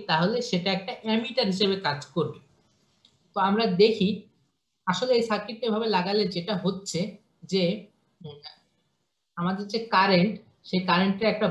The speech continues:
বড় অংশ আমরা এই, এই যেহেতু এটা হচ্ছে ইয়া পাথ, সব থেকে লো resistance পাথ, কম রেজিস্ট্যান্সের পাথ, কারেন্টের একটা বিশাল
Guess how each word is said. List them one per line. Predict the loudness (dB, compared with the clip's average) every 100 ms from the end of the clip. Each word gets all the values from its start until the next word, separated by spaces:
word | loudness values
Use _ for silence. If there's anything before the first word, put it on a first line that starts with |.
| 0
বড় | 2 2 2 2
অংশ | 0 0 -2 -4 -12 _ -10
আমরা | -4 -2 0 0
এই, | 0 -2 -14 _ _ -4
এই | -2 -2 -4 -14 _ _ _ -18 -2
যেহেতু | 0 2 2
এটা | 2
হচ্ছে | 0 2 4 6 4 0 -6 _ _ _ _ _ _ _ -4
ইয়া | 0 2 2
পাথ, | 0 0 -4 -18 _ _ -12 -4
সব | -2 -2 -2
থেকে | 0 4 4 4 -4 -14 -4 -2 -2 -8 _ _ _ -10
লো | -4 0 4 4
resistance | 4 4 2 2
পাথ, | -4 -4 0
কম | 2 4
রেজিস্ট্যান্সের | 2 0 0 0 -2
পাথ, | -2 -4 -2
কারেন্টের | 0 0 0
একটা | -4 -6 -6
বিশাল | -4